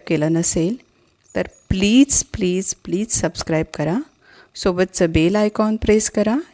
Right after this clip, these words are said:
जेणेकरून येणारा प्रत्येक व्हिडिओ तुम्हाला पहिले बघता येईल. पुन्हा भेटू अशाच एका व्हिडिओसोबत. Thank you. छान असा हा कुरकुरीत आपला बटाट्याचा किस तयार झालेला आहे.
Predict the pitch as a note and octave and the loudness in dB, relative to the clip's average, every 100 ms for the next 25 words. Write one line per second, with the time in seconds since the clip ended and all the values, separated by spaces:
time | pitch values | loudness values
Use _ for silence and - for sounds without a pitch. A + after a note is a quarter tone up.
0 | - F3+ E3+ F3+ G3+ G3+ F#3+ F3+ F#3 G#3+ | -2 2 4 2 0 0 2 2 2 0
1 | B3+ - F3+ - A#3+ B3+ A3+ F#3+ F3+ F#3 | -2 0 0 2 0 2 2 2 2 2
2 | F3 E3+ F3 G#3+ - E3 D#3 F3+ F#3 - | 0 0 0 -4 -2 0 0 0 -2 -4
3 | - F3+ F3 F3 F#3 D4+ - - - - | -8 -4 -2 -2 -2 -4 -6 -20 -20 -20
4 | - - - - A3 A3+ E4 D#4 A3 - | -20 -20 -20 -6 0 4 6 6 4 2
5 | A3+ - F#3 F#3 G3 G3+ G3 F3+ F3 D#3+ | -2 -2 -2 0 0 0 -2 -4 -2 -2
6 | D#3 E3+ E3+ E3+ E3+ - _ _ _ _ | -2 -2 -6 -6 -6 -6 _ _ _ _
7 | _ - - - B3 A#3+ A#3 G3+ G3 G#3+ | _ -20 -20 -8 -4 -4 -2 -2 -2 -6
8 | - _ - A#3 B3 G#3+ - F#3+ F#3+ C#4+ | -12 _ -10 -4 -2 0 0 0 0 -2
9 | - G3 F#3 - G#3 A#3 F#3 - F3+ C#4+ | 0 0 2 2 2 2 0 0 -2 -2
10 | - - - - F3+ F3+ E3+ F3 F3+ F#3 | -8 -20 -20 -8 -6 -4 -4 -2 -4 -4
11 | - G#3+ - - F3+ E3 D#3 D3+ D#3+ E3+ | -6 -2 -2 -4 -6 -4 -4 -6 -8 -8
12 | E3+ E3+ | -8 -8